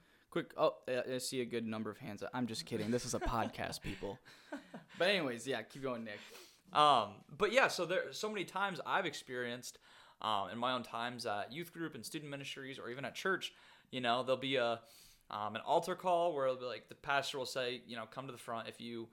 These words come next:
Speaker 2: feel the Holy Spirit moving in your life, come to the front, give your life to Christ right now. Like,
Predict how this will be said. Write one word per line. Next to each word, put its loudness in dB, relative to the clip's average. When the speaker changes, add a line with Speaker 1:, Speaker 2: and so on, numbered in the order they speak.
Speaker 2:
feel -2
the -2
Holy -4
Spirit -4
moving -4
in -10
your -6
life, -4
come -12
to -8
the -6
front, -8
give -2
your 0
life 0
to -18
Christ -6
right -2
now. -8
Like, -10